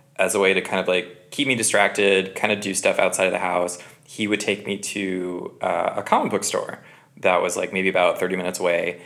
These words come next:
And he bought me just, like, a ton, a ton, a ton of comics. And we would walk out with, like, these, like, literal, like, cartons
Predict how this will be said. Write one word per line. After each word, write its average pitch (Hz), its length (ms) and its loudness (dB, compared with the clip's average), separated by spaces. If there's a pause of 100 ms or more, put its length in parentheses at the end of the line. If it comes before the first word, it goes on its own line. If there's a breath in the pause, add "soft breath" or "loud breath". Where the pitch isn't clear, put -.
(320 loud breath)
And 90 640 2
he - 280 -6
bought 95 260 2
me 92 100 -4
just, - 260 -4
like, 85 420 -6
a - 100 -20 (260)
ton, 127 460 -2
a 104 60 0
ton, 98 180 0
a 95 60 2
ton 95 180 -2
of 90 60 -4
comics. - 500 -4
And 92 120 -8
we 92 80 -2
would 92 120 -4
walk 90 240 2
out 92 140 0
with, 92 100 0
like, 95 200 0
these, 92 200 -2
like, 90 160 0
literal, 101 540 4
like, 87 340 2 (640 loud breath)
cartons 101 880 2